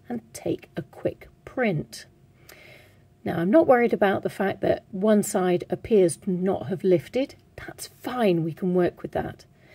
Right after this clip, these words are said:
So again, using some of the chalk paint, paints, this is Honey Bee. And I've just brayered it all over. And as you can see, I'm going to take some of that off and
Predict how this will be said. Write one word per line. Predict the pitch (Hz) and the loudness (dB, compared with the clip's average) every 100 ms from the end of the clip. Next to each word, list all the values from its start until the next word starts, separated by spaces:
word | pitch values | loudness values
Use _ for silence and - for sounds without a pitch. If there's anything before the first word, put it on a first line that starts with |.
| - - | -20 -18
So | - 240 | -2 2
again, | 240 294 294 285 | 4 4 4 4
using | 262 226 226 | 0 -2 -4
some | - 208 | -2 -2
of | 196 | -2
the | |
chalk | - - 185 - | -2 2 2 0
paint, | - 185 190 - | -2 0 0 -2
paints, | 196 196 - | -2 -2 -4
this | - 269 - | -6 -2 2
is | 196 | 0
Honey | - - 214 175 | 0 0 2 4
Bee. | 170 156 233 - _ _ _ _ _ _ _ _ _ _ _ _ _ _ _ _ _ _ _ _ _ _ _ _ _ _ _ _ - | 4 2 0 -8 _ _ _ _ _ _ _ _ _ _ _ _ _ _ _ _ _ _ _ _ _ _ _ _ _ _ _ _ -10
And | 202 | -6
I've | 185 | -6
just | - - - | -6 -10 -2
brayered | 180 185 170 156 | 2 4 2 0
it | - - | -4 -4
all | - 277 277 208 | 0 2 2 2
over. | 175 151 - | -2 -6 -6
And | 190 - | -8 -4
as | 285 302 | -4 4
you | 349 | 4
can | 349 339 | 4 -2
see, | 320 - 208 160 156 196 294 - _ _ _ _ _ _ _ _ _ | -4 -4 0 0 -2 -4 -6 -8 _ _ _ _ _ _ _ _ _
I'm | 196 | -6
going | 190 208 | -4 -4
to | - | -4
take | 226 214 | -2 -2
some | - 302 | -2 0
of | 311 | 2
that | - 226 | 0 0
off | 165 175 - - - - _ _ _ _ | -2 -2 -8 -20 -20 -20 _ _ _ _
and | - 170 | -12 -10